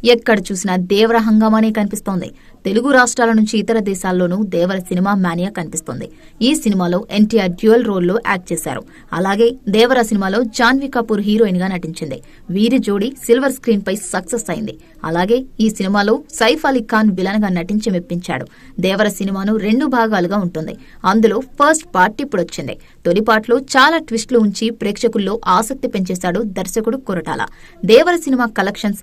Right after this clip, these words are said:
ఏ మాత్రం తగ్గడం లేదు. ఫస్ట్ డే వరల్డ్ వైడ్ గా నూట డెబ్బై రెండు కోట్ల రూపాయలు వసూలు చేసింది. అలాగే సెకండ్ డే వరకు వరల్డ్ వైడ్ గా రెండు వందల నలభై తొమ్మిది కోట్ల రూపాయలు వసూలు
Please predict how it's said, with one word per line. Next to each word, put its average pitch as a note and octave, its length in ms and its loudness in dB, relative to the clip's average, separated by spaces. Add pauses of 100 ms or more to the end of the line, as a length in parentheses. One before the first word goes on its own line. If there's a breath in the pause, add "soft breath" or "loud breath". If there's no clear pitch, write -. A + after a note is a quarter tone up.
(100)
ఏ A3+ 200 2
మాత్రం A3 360 2
తగ్గడం G#3+ 360 0
లేదు. F#3+ 240 2 (300 soft breath)
ఫస్ట్ G3+ 280 -2
డే G#3 100 2
వరల్డ్ A#3 440 4
వైడ్ F#3 220 0
గా G#3+ 120 0
నూట A3 340 0
డెబ్బై G3+ 280 0
రెండు F3+ 180 0
కోట్ల A3+ 320 -2
రూపాయలు G3 300 -4
వసూలు F3+ 300 -4 (100)
చేసింది. F3 360 -8 (260 soft breath)
అలాగే F#3+ 420 -2
సెకండ్ G3+ 400 -2
డే G#3 60 0
వరకు F#3+ 360 -6
వరల్డ్ G#3+ 340 2
వైడ్ F3+ 160 0
గా F#3 180 0 (280 loud breath)
రెండు C4 220 2
వందల C#4 220 -2
నలభై G3 340 0
తొమ్మిది F#3 300 -2
కోట్ల A3+ 280 -4
రూపాయలు F#3+ 320 -4
వసూలు F3+ 300 -6